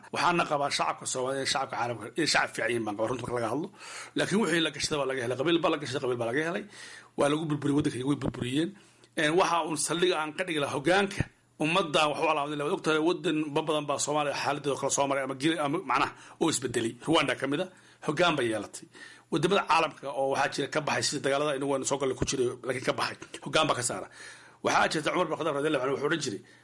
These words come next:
"Annaasu calaa diini mulukihim." Dadku madaxdooday raacaan waxay tahay. Marka,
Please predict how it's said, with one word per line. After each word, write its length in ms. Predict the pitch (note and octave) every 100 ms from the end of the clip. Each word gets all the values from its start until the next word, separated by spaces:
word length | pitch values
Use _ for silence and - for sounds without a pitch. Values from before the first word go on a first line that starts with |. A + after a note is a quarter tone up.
| _
"Annaasu 360 | D#3+ D#3 F3 D3+
calaa 200 | C#3+ C3+
diini 180 | C#3 C#3
mulukihim." 380 | C3 C3 - G#2+ - - -
Dadku 380 | F#3 - E3+ F3 - -
madaxdooday 540 | C#3 D#3 C#3+ C3 C3 G2+
raacaan 280 | G#2+ B2 A#2+
waxay 200 | A2+ F#2+
tahay. 220 | - - - - - -
Marka, 360 | - G#3 G#3